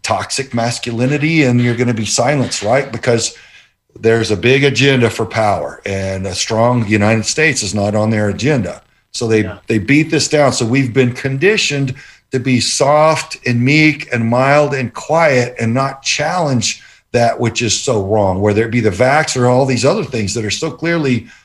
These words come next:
Speaker 1: not being handled right. They want us docile. So, um, we've been conditioned not to stand up and say no. So there's a lack of moral courage in this world. And that's why people,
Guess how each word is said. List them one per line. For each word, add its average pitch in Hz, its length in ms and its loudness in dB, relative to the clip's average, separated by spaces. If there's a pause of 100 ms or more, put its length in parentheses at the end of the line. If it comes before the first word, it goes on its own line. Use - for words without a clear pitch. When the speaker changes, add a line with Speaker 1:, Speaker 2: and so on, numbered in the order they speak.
(100)
Speaker 1:
not 143 200 0
being 120 180 2
handled 139 400 2
right. - 260 2
They 135 140 2
want 147 340 0
us 135 220 0
docile. 107 800 -2
So, 123 540 0 (560)
um, 120 580 2
we've 127 220 0
been 143 180 2
conditioned 131 520 0
not 127 200 -2
to 127 80 -4
stand 151 400 -2
up 147 160 -6
and 113 100 -4
say 127 220 -2
no. 160 180 -2
So 120 140 -6
there's 113 260 -2
a 117 60 2
lack 117 480 2
of 101 160 -4
moral 113 640 2
courage 139 800 0 (760)
in 120 140 2
this 104 220 0
world. 101 320 2
And 104 80 2
that's 170 240 0
why 175 240 2
people, 143 680 -2